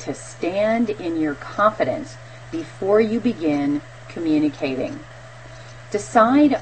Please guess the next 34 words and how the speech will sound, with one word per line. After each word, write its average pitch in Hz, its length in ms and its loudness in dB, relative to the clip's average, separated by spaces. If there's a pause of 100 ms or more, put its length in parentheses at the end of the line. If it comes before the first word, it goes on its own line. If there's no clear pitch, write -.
on 339 260 0
a 320 180 0
price - 500 -2
for 214 220 4
a 240 60 4
product 165 460 0
or 202 80 -2
service - 640 -2 (260)
and 240 160 2
stick - 600 -4
to - 180 -2
it. - 160 -4 (680)
Never 254 360 4
lowball 170 600 2
an 175 100 -4
offer 147 380 0
for 180 140 -8
your 180 180 -4
services, 160 760 -2 (340)
since 175 240 -8
that 214 200 2
will 196 220 -4
only 233 300 6
show 233 200 2
the 240 140 0
client 135 580 -4 (420)
that 156 220 -2
you 180 80 -4
believe 165 420 -2
your 233 140 2
services 143 720 -2 (460)
are 156 120 0
actually 190 440 -4
worth 165 440 0